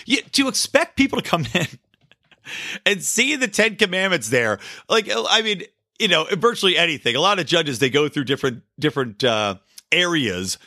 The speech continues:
where they are asked to weigh in and, and make decisions on. So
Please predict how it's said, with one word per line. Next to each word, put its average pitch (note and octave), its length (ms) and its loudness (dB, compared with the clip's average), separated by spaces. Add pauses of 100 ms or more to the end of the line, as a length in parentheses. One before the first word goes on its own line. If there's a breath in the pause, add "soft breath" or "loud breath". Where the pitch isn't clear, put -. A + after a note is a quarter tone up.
(220 soft breath)
where B2+ 260 2
they B2 280 2
are A#2+ 320 2
asked B2 440 0
to A2+ 360 -2
weigh A#2 540 2
in A2+ 80 -2
and, G#2 260 -4
and A2 100 -4
make A2 160 0
decisions B2 480 0
on. A2+ 160 2
So C3 200 2